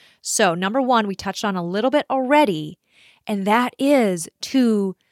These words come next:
take a step back and consider the learning opportunity in the matter. Now, we might think,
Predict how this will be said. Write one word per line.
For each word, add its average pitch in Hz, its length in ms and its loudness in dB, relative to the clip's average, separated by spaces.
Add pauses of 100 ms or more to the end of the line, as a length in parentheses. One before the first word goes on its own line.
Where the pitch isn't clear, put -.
(220)
take 240 180 -4
a 277 60 -4
step 240 260 -4
back 196 460 0
and 214 160 -8
consider 196 760 -2
the 202 140 -6
learning 190 680 -2 (200)
opportunity 226 1200 -6 (680)
in 185 320 0
the 190 120 -4
matter. 175 440 -2
Now, 190 180 0
we 220 120 2
might 220 240 0
think, 196 400 -4